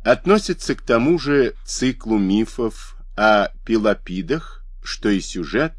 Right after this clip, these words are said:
Фиеста. Агамемнон — сын злодея Атрея. На него злоумышляет Эгисф, сын Фиеста, рождённый им от собственной дочери.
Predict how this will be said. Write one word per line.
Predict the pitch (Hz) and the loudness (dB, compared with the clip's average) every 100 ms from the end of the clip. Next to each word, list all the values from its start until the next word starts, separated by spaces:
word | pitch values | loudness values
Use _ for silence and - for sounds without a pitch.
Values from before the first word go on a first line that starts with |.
| - | -16
Фиеста. | - - 123 87 67 - - - - - - - - - - - - - - | -16 -12 -10 -10 -12 -12 -16 -16 -18 -18 -18 -18 -18 -18 -18 -18 -18 -8 0
Агамемнон — | 120 131 135 170 220 208 196 175 - - - | 2 4 6 6 4 4 2 0 -4 -16 -12
сын | - - - 170 196 - - | -8 -4 2 2 2 -2 -10
злодея | 73 95 110 85 139 170 156 | -4 0 0 2 2 2 -2
Атрея. | - 131 - 82 71 65 62 64 - - - - - - - - - - | -6 -8 -8 -10 -8 -10 -14 -16 -16 -16 -16 -16 -16 -16 -16 -16 -16 -6
На | 101 127 | 2 6
него | 160 156 214 208 - - | 6 8 8 8 4 -6
злоумышляет | 87 107 147 139 127 110 - 127 175 180 170 - - - - - | -4 2 4 6 4 2 0 2 4 2 0 -6 -16 -16 -16 -4
Эгисф, | 139 143 131 135 - - - - - | -2 0 -2 -6 -6 -12 -16 -18 -14
сын | - - 135 123 | -8 -2 -2 -2
Фиеста, | - 131 113 80 - - 82 | -6 -6 -4 -4 -8 -10 -4
рождённый | 92 76 69 143 160 156 151 | -4 -2 0 0 0 -2 -4
им | - 120 143 - | -4 -4 -4 -4
от | 95 | -8
собственной | - - 104 - - 107 107 | -6 -6 -6 -6 -12 -10 -8
дочери. | 78 78 - - 71 | -10 -14 -16 -20 -20